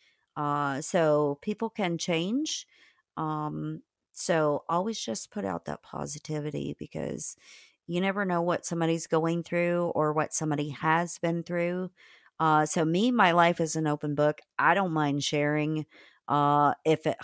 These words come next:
helps one person even think about something or to overcome something, that's the goal.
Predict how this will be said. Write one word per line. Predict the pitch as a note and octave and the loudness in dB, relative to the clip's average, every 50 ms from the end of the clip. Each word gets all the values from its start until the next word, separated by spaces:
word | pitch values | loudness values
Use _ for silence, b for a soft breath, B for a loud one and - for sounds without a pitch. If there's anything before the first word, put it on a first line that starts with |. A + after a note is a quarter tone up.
| - | -2
helps | - F3 F3 - - - - - | 2 2 2 2 -2 -8 -6 -2
one | F3 E3+ E3 E3 D#3+ | -2 0 0 0 -2
person | - E3+ E3+ E3 E3 - - E3+ D#3 D#3+ D#3+ - - | -2 -2 -2 -2 -2 -2 -4 -2 -2 -2 -2 -4 -4
even | E3 F3+ F#3 - F3 E3 D#3 D3+ | -4 -4 -2 0 0 0 -2 -2
think | - - G3 A3 - - | -4 -4 -4 -4 -2 -2
about | G#3+ F#3+ F#3 F#3 F3 - - | 2 4 4 4 4 2 -2
something | - - F#3 F3+ F#3 F3+ - F#3 F#3 F3+ F3+ F3 - | -4 -4 -4 -4 -4 -4 -4 -4 -4 -4 -4 -6 -6
or | - D#3+ D#3 D#3 D3+ | -4 -4 -2 -2 -2
to | - E3 - - | -4 -6 -4 -2
overcome | D#3+ F3 E3+ E3+ D#3 - - E3 D#3 D#3+ E3 | -2 -2 0 -2 -4 -4 -4 -4 -2 -2 -2
something, | D#3 - E3 D#3+ D#3+ D#3 - D#3+ D#3 D#3 D#3 D#3 - _ _ _ _ _ _ _ _ _ _ _ _ _ | -4 -4 -4 -6 -6 -4 -4 -4 -4 -4 -6 -8 -12 _ _ _ _ _ _ _ _ _ _ _ _ _
that's | - F3 - D3 C#3+ C#3 - - | -10 -2 0 0 2 0 -2 -6
the | - - G2 | -8 -8 -6
goal. | E2+ B2 G#2 D#2+ - - | -4 -4 -4 -4 -4 -8